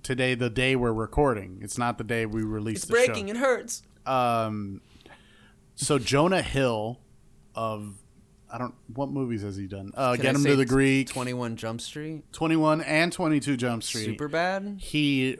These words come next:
Speaker 1: walked from the Batman.
Speaker 2: Mm-hmm.
Speaker 1: Uh, during pre-production, so they're, like, getting together for rehearsals and things of that
Speaker 2: And,
Speaker 1: nature.
Speaker 2: and what movie was this again?
Speaker 1: The Batman.
Speaker 2: W-, the one with, uh, Robert Pattinson, correct?
Speaker 1: Yeah,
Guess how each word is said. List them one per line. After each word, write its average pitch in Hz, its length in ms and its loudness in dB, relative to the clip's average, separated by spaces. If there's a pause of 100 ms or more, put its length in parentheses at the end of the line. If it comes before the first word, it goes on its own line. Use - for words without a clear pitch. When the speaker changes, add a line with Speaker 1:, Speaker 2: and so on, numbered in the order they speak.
Speaker 1:
walked 120 800 2 (120)
from 123 300 -2
the 113 80 0
Batman. 147 640 -2 (280)
Speaker 2:
Mm-hmm. 117 320 -4
Speaker 1:
Uh, 120 720 2 (680)
during 151 300 2
pre-production, 135 1160 2 (220)
so 135 180 2
they're, 143 200 4
like, 135 200 4
getting 139 260 2
together 127 300 0
for 127 160 -4
rehearsals 127 640 -2
and 120 140 -4
things 120 200 -6
of 117 60 -6
that 110 100 -4
Speaker 2:
And, 110 80 -4
Speaker 1:
nature. 131 300 0
Speaker 2:
and 120 80 -2
what 143 140 0
movie 160 220 -2
was 170 160 -4
this 180 120 -10
again? 190 300 -10 (300)
Speaker 1:
The 135 100 -2
Batman. 117 460 -2
Speaker 2:
W-, 127 180 -8
the 131 100 -4
one 131 180 -2
with, 123 260 -4
uh, 117 160 -2
Robert 110 300 -4
Pattinson, 104 400 -6
correct? 104 220 -8
Speaker 1:
Yeah, 127 300 0